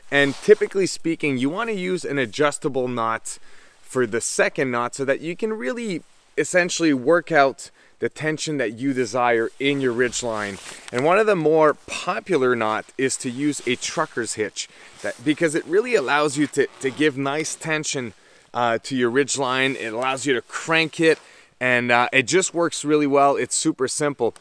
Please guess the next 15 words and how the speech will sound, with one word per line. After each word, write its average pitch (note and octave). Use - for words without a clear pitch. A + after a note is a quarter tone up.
The B2
challenge F#3
with B2+
it, A#2+
though, A#2
is A2+
that A2+
when C#3+
you D3
come F#3+
to C#3+
tie -
it E3
together C#3+
here, D3+